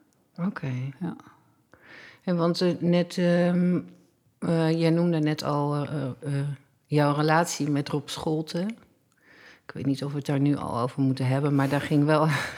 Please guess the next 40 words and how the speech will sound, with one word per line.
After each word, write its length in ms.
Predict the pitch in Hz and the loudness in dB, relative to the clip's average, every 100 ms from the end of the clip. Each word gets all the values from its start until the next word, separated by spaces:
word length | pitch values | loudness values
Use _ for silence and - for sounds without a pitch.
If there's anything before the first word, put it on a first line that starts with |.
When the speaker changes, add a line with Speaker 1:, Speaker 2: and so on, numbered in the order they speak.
| 196 - | -4 -4
Speaker 1:
<laughs> 500 | - - - - 165 | -10 -10 -10 -2 -2
het 120 | - | -2
fragment 800 | - 156 156 165 160 180 - - 147 | 0 0 2 4 4 4 0 -6 0
over 380 | 143 - 156 | 0 0 -4
wat 220 | 143 143 147 | -2 -2 0
we 80 | |
niet, 360 | 143 147 147 - | 2 4 2 0
eh, 400 | 135 135 135 135 135 - - _ - | 0 2 0 -2 -6 -12 -20 _ -2
Speaker 2:
Wat 160 | 190 | 2
je 60 | 190 | 4
niet 140 | 196 | 4
Speaker 1:
eh, 60 | - | 4
Speaker 2:
kreeg. 240 | 247 254 | 4 6
Speaker 1:
wat 160 | 196 160 | 6 4
we, 280 | 151 151 143 | 0 0 2
wat 220 | 147 143 | 0 2
we 80 | 147 | 2
niet 220 | 151 147 | 2 0
kregen. 680 | 160 151 151 - 160 226 - _ _ | 0 0 0 -2 -4 -4 -6 _ _
Ja, 280 | - 135 143 | -6 -4 -4
wat 140 | 135 | -6
ik 160 | 135 131 | -8 -10
niet 180 | 139 139 | -12 -10
kreeg. 540 | 151 139 165 - - _ _ | -6 -4 -6 -8 -16 _ _
En 100 | 147 | -4
dat 140 | 135 139 | -4 -4
was 120 | 147 | -6
een 60 | |
fragment 460 | - 143 - 151 147 | -6 -8 -2 -2 -2
van, 300 | - 143 143 - - - - _ _ _ _ _ | -4 -6 -6 -14 -20 -20 -20 _ _ _ _ _
van 260 | - 151 147 | -2 2 2
het 140 | 151 | 2
N 140 | 156 | 2
O 160 | 160 175 | 4 2
S-journaal 760 | - 180 160 151 156 175 220 196 | 0 0 2 4 2 2 -4 -10
van 100 | - 156 | -14 -6
vierentwintig 580 | 175 165 - 170 170 | -2 -2 -4 -8 -6
november 500 | 165 156 156 151 151 | -8 -6 -4 -2 -2
negentien 600 | 147 135 139 - 135 139 131 _ _ _ _ _ _ _ | -4 -6 -8 -12 -10 -10 -12 _ _ _ _ _ _ _
vierennegentig. 1080 | 233 220 147 127 127 185 220 233 - - | 2 4 4 2 -2 -6 -10 -12 -12 -16